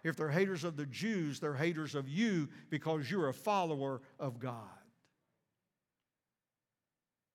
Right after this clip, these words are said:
Genesis twelve, one through three. I gotta hurry.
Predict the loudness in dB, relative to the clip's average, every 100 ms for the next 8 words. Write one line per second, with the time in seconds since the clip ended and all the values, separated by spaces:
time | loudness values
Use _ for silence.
0 | _ _ _ _ _ _ _ _ _ _
1 | _ _ _ -4 -2 -2 -4 -6 -4 0
2 | 0 0 -4 -4 -6 -2 0 0 0 -2
3 | -4 -4 -8